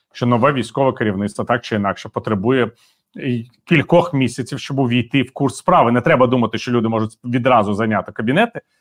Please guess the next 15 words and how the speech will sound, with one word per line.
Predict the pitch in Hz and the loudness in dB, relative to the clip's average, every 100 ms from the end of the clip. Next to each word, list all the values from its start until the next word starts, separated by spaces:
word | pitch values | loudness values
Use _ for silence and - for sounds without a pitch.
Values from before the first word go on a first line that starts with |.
| - | -2
головнокомандуючого | 135 127 135 139 123 113 123 | 0 2 4 4 2 0 -2
Збройними | 104 131 117 110 | 0 2 2 0
силами, | 107 151 151 120 | -2 0 0 0
начальника | 113 107 139 123 110 | -2 -2 -2 -2 -4
Генерального | 113 113 117 107 101 | -2 0 2 0 -2
штабу, | - 139 123 117 _ _ - | 2 2 2 0 _ _ -2
командуючого | 147 156 131 110 120 | 2 4 2 0 -4
сухопутними | - - - 143 - 120 | -6 -6 -4 -6 -4 -4
військами, | 113 - 185 185 131 | -2 -2 0 2 2
і | |
відразу | 120 123 170 151 | 0 2 2 0
через | 143 123 107 | -2 -4 0
двадцять | 127 143 131 | 0 0 -2
чотири | - 110 139 113 107 _ - | -12 -4 -2 -2 -4 _ -4
години | 131 147 160 | 0 2 0